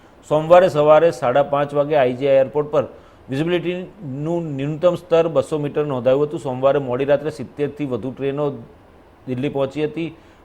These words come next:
વીસ ટ્રેનોના ઉપડવાનો સમય બદલવો પડ્યો હતો. જ્યાં સુધી ફ્લાઇટ્સનો સંબંધ છે, ત્યાં સુધી ચૌદ ઇન્ટરનેશનલ ફ્લાઇટ્સના ડિપાર્ચરમાં મોડું થયું હતું અને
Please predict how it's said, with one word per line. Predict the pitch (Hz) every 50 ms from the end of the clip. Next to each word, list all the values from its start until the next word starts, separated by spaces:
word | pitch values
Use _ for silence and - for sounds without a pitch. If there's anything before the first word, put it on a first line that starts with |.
| - -
વીસ | 139 175 170 175
ટ્રેનોના | 156 160 165 156 156 160 156 160 165 165
ઉપડવાનો | 160 147 113 135 143 143 147 147 151 143
સમય | - 139 139 139
બદલવો | 135 127 123 131 139 147
પડ્યો | 139 - 151 151 151
હતો. | 147 160
જ્યાં | 139 139 139 135
સુધી | 117 135 147
ફ્લાઇટ્સનો | 147 120 123 123 120 120 - - 147
સંબંધ | 113 147 143 143 143 147 139
છે, | 160
ત્યાં | 151 151 135 120
સુધી | 113 143 143
ચૌદ | - - 131 143 151 147
ઇન્ટરનેશનલ | 143 139 139 143 139 123 - 139 131
ફ્લાઇટ્સના | 117 131 143 147 139 - - - - - - - _ _ _ _ _ _ - - 143 151
ડિપાર્ચરમાં | 151 147 143 - 147 143 135 156 151 147 151 156 156 160 160 165 - - - - - - - - - - _ _ - - -
મોડું | 135 135 139 147 151
થયું | 135 160 160 156
હતું | 165 180 175
અને | 170 170